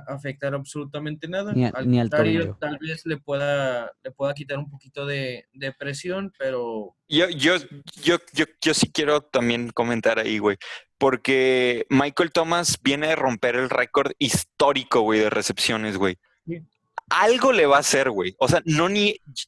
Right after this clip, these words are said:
Speaker 3: sigo teniendo a Michael Thomas como el receptor número uno, güey, pero lo que hizo el año pasado, güey, fue una obscenidad, güey, o sea
Speaker 1: Pero, pero ahí te va, no, no creo que sea por la llegada de Sanders, más bien creo que porque fue algo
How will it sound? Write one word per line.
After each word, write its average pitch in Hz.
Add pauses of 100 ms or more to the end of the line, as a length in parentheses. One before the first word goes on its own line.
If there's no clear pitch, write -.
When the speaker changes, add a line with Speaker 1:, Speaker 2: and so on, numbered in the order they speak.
Speaker 3:
sigo 180
teniendo 180
a -
Michael 170
Thomas 165
como 147
el 123
receptor 123
número 139
uno, 117
güey, 92 (380)
pero 143
lo 143
que 147
hizo 147
el 165
año 160
pasado, 139
güey, 143 (140)
fue 135 (240)
una 139 (180)
obscenidad, 117
güey, 101
o 104
sea 110
Speaker 1:
Pero, 104 (200)
pero 175
ahí 170
te 175
va, 185
no, 180
no 185
creo 202
que 208
sea 190
por 180
la 165
llegada 151
de 143
Sanders, 147
más 139
bien 160
creo 156
que 165
porque 143
fue 135
algo 139